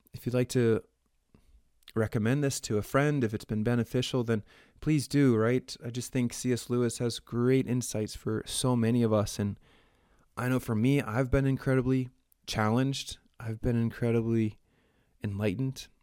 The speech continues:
and coming to just some different insights into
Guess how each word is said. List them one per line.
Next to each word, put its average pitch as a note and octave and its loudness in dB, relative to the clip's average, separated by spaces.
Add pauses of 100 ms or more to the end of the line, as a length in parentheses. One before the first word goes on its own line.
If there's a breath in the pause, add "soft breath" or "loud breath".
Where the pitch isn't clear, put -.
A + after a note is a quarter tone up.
(160)
and - -10
coming A#2 0
to A2+ 2
just - -6
some B2+ -2 (140)
different B2 -2
insights A2 -2 (160)
into A#2 0